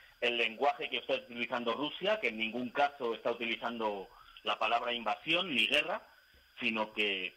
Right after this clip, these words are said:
lo ha llamado operación especial, en un eufemismo absolutamente absurdo, ya que tiene columnas de carros de combate avanzando por Ucrania, eh, apar-, eh,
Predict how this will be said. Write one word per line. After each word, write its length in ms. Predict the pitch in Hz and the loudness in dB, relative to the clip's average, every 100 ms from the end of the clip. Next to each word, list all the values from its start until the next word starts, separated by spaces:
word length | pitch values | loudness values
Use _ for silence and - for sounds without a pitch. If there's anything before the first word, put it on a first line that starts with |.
| - | -8
lo 160 | 110 120 | 0 2
ha 40 | |
llamado 520 | 127 127 135 131 - - | 2 2 2 2 -2 -8
operación 600 | 117 117 110 - 135 131 | -2 0 0 0 -2 -2
especial, 680 | 123 - 110 - 143 175 - - - - - _ _ _ _ _ _ _ - - - | -8 -6 -8 0 2 2 -4 -20 -20 -20 -20 _ _ _ _ _ _ _ -20 -16 -2
en 180 | 113 123 | 0 0
un 140 | 127 | 0
eufemismo 680 | 131 123 123 113 139 139 117 | -2 -2 -4 -2 -2 0 0
absolutamente 680 | - 110 110 120 123 120 117 | 0 -6 -4 -4 -4 -4 -4
absurdo, 580 | - 139 143 151 208 - - - - _ 104 | -4 -6 -4 -4 -6 -8 -20 -20 -20 _ -2
ya 260 | 123 117 117 | -2 0 0
que 680 | 110 104 98 92 90 - - | 0 2 2 0 0 -4 -4
tiene 380 | - 120 127 131 | 2 2 2 0
columnas 580 | 113 113 143 160 123 110 | 0 0 0 0 0 0
de 120 | 117 | 0
carros 280 | 120 117 120 | 0 -2 -2
de 100 | 120 | -4
combate 420 | 117 113 123 123 | -2 -2 -2 0
avanzando 640 | 110 104 104 143 139 120 113 | 0 -2 -2 -2 0 -2 -4
por 140 | 107 | -4
Ucrania, 500 | 101 120 131 165 208 240 - - - - _ _ _ - | -4 0 0 -2 -6 -8 -20 -20 -20 -20 _ _ _ 0
eh, 560 | 110 101 92 85 80 - | 2 2 0 -4 -10 -4
apar-, 360 | 117 117 - - - - - - - - - | -2 2 0 -2 -18 -18 -16 -18 -20 -20 -6
eh, 600 | 101 101 95 92 87 | -2 0 0 -2 -4